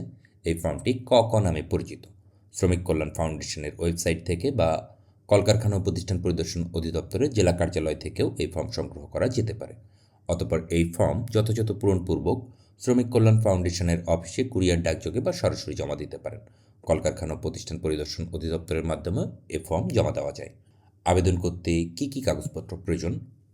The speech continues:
শ্রমিক কল্যাণ ফাউন্ডেশন থেকে শিক্ষা সহায়তা পেতে প্রয়োজনীয় যে পেপারস এবং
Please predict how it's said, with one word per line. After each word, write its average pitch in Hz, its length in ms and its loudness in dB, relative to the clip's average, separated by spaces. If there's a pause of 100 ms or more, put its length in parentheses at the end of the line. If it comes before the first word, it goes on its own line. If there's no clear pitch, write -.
(760)
শ্রমিক 147 280 2
কল্যাণ 147 280 0
ফাউন্ডেশন 107 460 4
থেকে 90 240 -2
শিক্ষা 110 380 -2
সহায়তা 90 340 2
পেতে 85 300 -2 (220)
প্রয়োজনীয় 101 500 4
যে 98 60 4
পেপারস 90 520 2
এবং 90 160 0